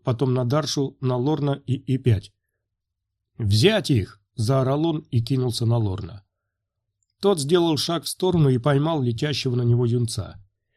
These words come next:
И пять обрушил металлический кулак на его зелёную голову. Мальчишка осел. Трандашан прыгнул вперёд, размахивая виброножом.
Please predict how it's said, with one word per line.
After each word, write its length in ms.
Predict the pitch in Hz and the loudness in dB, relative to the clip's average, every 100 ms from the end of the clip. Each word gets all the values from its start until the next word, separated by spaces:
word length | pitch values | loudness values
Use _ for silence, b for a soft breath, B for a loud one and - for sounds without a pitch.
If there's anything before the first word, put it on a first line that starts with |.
| _ _ | _ _
И 160 | 151 151 | 4 6
пять 260 | 156 151 | 4 2
обрушил 460 | 147 135 160 131 127 | 0 0 0 0 0
металлический 640 | 127 127 143 139 131 131 | 0 -2 -4 -4 -6 -8
кулак 400 | 117 143 160 - | -4 -2 -2 -2
на 60 | 127 | -2
его 200 | 127 131 | 0 2
зелёную 440 | 127 127 123 127 | 2 2 0 0
голову. 400 | 117 101 85 80 - _ _ 139 | -2 -2 -4 -12 -18 _ _ -2
Мальчишка 540 | 127 113 175 - 120 | -2 -2 -6 -6 -4
осел. 460 | 123 - 85 82 _ _ _ _ _ _ - | -4 -6 -12 -14 _ _ _ _ _ _ 2
Трандашан 600 | 151 147 156 - 180 135 | 4 4 2 0 0 0
прыгнул 380 | 165 156 147 | 0 0 0
вперёд, 380 | 117 156 170 180 | 0 0 0 0
размахивая 580 | 131 117 147 139 139 139 | -2 0 0 -2 -2 -2
виброножом. 800 | 143 135 135 151 147 117 92 | 0 -2 -2 -4 0 0 0